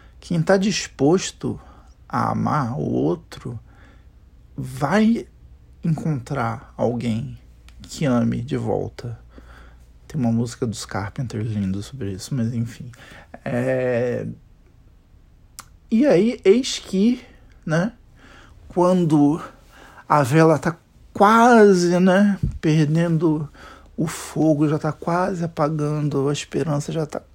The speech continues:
quase lá. Você tá no fundo do poço da Samara, que é um outro filme que vai, sei lá, dos anos noventa, né, dois mil. É, não é que a vida,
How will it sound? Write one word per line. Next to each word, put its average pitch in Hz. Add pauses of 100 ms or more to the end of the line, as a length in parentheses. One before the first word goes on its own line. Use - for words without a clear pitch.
quase 349
lá. 208 (440)
Você -
tá 170
no 185
fundo 220
do 170
poço 170
da 165
Samara, 151
que -
é 151
um 143 (100)
outro 165
filme 147
que -
vai, 127
sei 123
lá, 127
dos 135
anos 131
noventa, 143
né, 147
dois 127
mil. 143 (500)
É, 156 (1400)
não 233
é 311
que 208
a 139
vida, 131